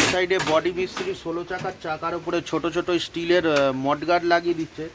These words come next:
যেটা গাড়িটাকে দেখতে আরও সুন্দর লাগবে আর চোখে লাগবে। প্রত্যেকটা চাকার উপরে ছোট ছোট করে স্টিলের হাতের কাজ করা, আহ, জলগার্ড টাইপের, মানে মডগার্ড টাইপের করে দিচ্ছে, এতে গাড়িগুলো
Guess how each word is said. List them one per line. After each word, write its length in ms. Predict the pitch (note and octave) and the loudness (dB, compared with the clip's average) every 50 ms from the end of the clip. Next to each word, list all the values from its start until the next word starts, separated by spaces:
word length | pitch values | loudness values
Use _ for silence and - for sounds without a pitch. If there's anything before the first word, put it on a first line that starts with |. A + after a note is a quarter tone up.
| - - - - - - - - - B2 B2+ | -18 -20 -20 -20 -20 -20 -20 -20 -20 -12 -6
যেটা 460 | C#3+ D3 C#3 D#3+ D#3+ D#3+ D#3+ D#3 D3+ B2+ | -6 -6 -2 -2 0 0 0 0 -2 -2
গাড়িটাকে 440 | C#3 C#3 C#3+ D#3 D3+ E3 D#3+ D#3 D3+ | -4 -4 -4 -4 -4 -6 -6 -6 -6
দেখতে 380 | C3 C3+ D3 D3+ - - F3+ E3 | -2 -2 -2 -2 -2 0 2 2
আরও 180 | E3 E3+ E3 | 2 2 0
সুন্দর 440 | - - - D3+ D#3 D#3+ E3+ F3 F3 | -4 -4 -4 -4 -2 2 2 2 4
লাগবে 380 | E3+ E3 D#3+ D#3+ D#3 C#3+ D3+ D3 | 4 4 4 2 2 2 0 0
আর 60 | C#3+ - | 0 0
চোখে 280 | - D3+ D3 - E3+ E3+ | -2 -4 -2 -2 0 0
লাগবে। 340 | D#3+ D3+ C#3 B2+ C3 C3+ D3+ D#3+ - - - - - - - - - - - | 2 0 0 0 -4 -8 -6 -4 -6 -4 -4 -6 -8 -8 -10 -14 -14 -10 -8
প্রত্যেকটা 500 | D3 D3 C#3 - - E3+ - - F3+ E3+ - | -8 -8 -8 -6 -8 -8 -6 -4 -6 -4 0
চাকার 340 | - D3 C#3 - D3+ D#3 E3+ | 2 2 2 4 2 2 2
উপরে 260 | D#3+ D#3 E3 D#3+ D#3+ D3+ - | 2 0 0 0 0 0 0
ছোট 100 | D#3+ C#3+ D#3+ D3+ D3+ | -2 -2 -2 0 -2
ছোট 140 | E3 D#3+ E3+ | -2 -2 -2
করে 260 | D#3 E3+ E3+ E3 D#3 | 0 0 0 0 0
স্টিলের 420 | - - D3+ D#3+ D#3+ E3 E3 D3+ | -2 -2 -2 0 2 4 4 4
হাতের 300 | B2+ C3 C3+ - E3 D#3+ - - | 4 2 2 4 2 0 2 2
কাজ 160 | D3 C#3+ C#3+ - - - | 2 2 2 2 0 0
করা, 180 | E3 D#3 D3+ D3+ | 2 2 2 2
আহ, 800 | E3 - - - - - - - - - - B2 B2+ C3 C3 B2+ B2+ B2 | 0 -2 -4 -8 -8 -8 -8 -10 -10 -6 -2 0 2 2 2 2 2 4
জলগার্ড 440 | C#3 C#3 D3 D#3 D3+ D#3+ D#3+ D3 - - | 6 6 6 6 6 4 4 2 2 0
টাইপের, 360 | D#3+ D#3 D#3 C#3+ - D3 E3 E3+ - D#3+ C#3 | 0 2 2 2 2 0 0 0 -4 -8 -4
মানে 200 | C#3 C#3 C#3 C#3 C3+ B2+ | -4 -2 0 0 -2 0
মডগার্ড 400 | C3+ C#3 C#3 C#3 D3+ E3 D#3+ - - | 0 -2 -2 0 2 0 0 2 2
টাইপের 320 | D#3+ D#3 D3+ C#3+ D#3 D3 C#3 | 0 0 2 2 0 -2 0
করে 200 | - D3 C#3+ D3 | 0 0 2 2
দিচ্ছে, 340 | D3 D#3 C#3 - - C#3+ D3+ - - - - - - - - - | 0 -2 -4 -4 -4 -4 -4 -4 -10 -20 -20 -20 -20 -16 -12 -10
এতে 220 | C#3 C#3 E3 F3 | -6 0 0 2
গাড়িগুলো 420 | D#3 D#3+ D#3 D#3+ E3 D#3+ F3 F3 | 2 2 2 2 0 -2 -2 -2